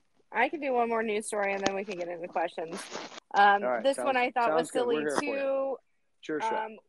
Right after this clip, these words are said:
Speaker 1: we, <laughs>
Speaker 2: No,
Speaker 1: it is my
Speaker 2: no,
Speaker 1: show.
Speaker 2: it really
Speaker 1: Thank you
Speaker 2: is.
Speaker 1: very
Speaker 2: Yeah, I
Speaker 1: much.
Speaker 2: know.
Speaker 1: I know. I, I wear the pants in this family. Um, <laughs> so,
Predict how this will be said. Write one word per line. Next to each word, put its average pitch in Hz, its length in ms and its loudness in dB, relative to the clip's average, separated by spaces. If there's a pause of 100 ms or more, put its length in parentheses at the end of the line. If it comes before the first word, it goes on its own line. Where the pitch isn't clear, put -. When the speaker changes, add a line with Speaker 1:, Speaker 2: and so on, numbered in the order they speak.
Speaker 1:
we, 190 200 -12 (800)
<laughs> 208 180 -4 (260)
Speaker 2:
No, 233 100 -6
Speaker 1:
it 214 80 -2
is 214 140 -4
my 180 140 -4
Speaker 2:
no, 127 180 -4
Speaker 1:
show. 185 80 2
Speaker 2:
it 214 40 -10
really 131 260 -4
Speaker 1:
Thank - 120 -2
you - 60 -6
Speaker 2:
is. 185 60 -12
Speaker 1:
very 185 200 -6
Speaker 2:
Yeah, 190 60 0
I 190 60 0
Speaker 1:
much. 185 80 -10
Speaker 2:
know. 175 100 -14 (420)
Speaker 1:
I 214 100 -2
know. 247 260 2 (120)
I, 214 260 2
I 226 180 4
wear 233 120 0
the 214 80 -4
pants 196 260 -4
in 180 80 -10
this 185 120 -12
family. 180 340 -6 (420)
Um, 233 440 4
<laughs> - 60 -16
so, 339 460 4